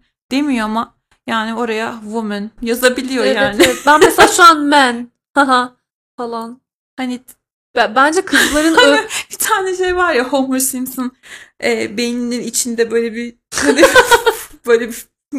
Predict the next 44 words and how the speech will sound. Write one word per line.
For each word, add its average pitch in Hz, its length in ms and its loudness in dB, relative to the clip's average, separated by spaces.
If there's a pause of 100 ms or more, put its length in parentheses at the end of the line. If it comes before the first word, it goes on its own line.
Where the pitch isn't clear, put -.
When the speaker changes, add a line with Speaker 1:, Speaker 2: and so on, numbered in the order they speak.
(360)
Speaker 1:
fasulye 277 540 -2
tanesi 339 640 -2
var. 269 180 -2 (300)
Onun 294 280 -2
gibi 262 260 -10
bir 262 60 -4
şey 262 260 -6
yani. 208 480 -8
Speaker 2:
Evet. 277 420 -2
Ya 240 200 2
ben 311 240 8
mesela 339 440 0
bence 302 300 4
kadınlar 285 540 0
da 302 80 0 (220)
w-, 254 200 -4 (140)
man, 262 380 2
haha 269 400 4
falan 269 240 0
yazabilir 262 460 -6
ama 240 160 -2
çok 294 240 -8
fazla 302 240 -2
kadın 285 220 -8
y-, 294 240 -10 (100)
da 262 60 2
görmüyorum. 254 540 -4
Çünkü 247 260 -12
bence 247 400 -4
öz 240 220 -4
farkındalıkları 226 760 -4
daha 208 180 -2
yüksek. 196 380 -8
Yani 208 200 -4
çok 233 180 -14
rezil 226 300 -8
bir 202 60 -14
davranış 214 420 -4
olduğunu 208 300 -6
biliyorlar 190 520 -6
bunun. 185 160 -14
O 202 100 -8
yüzden 190 240 -10
yapmıyorlar. 196 600 -12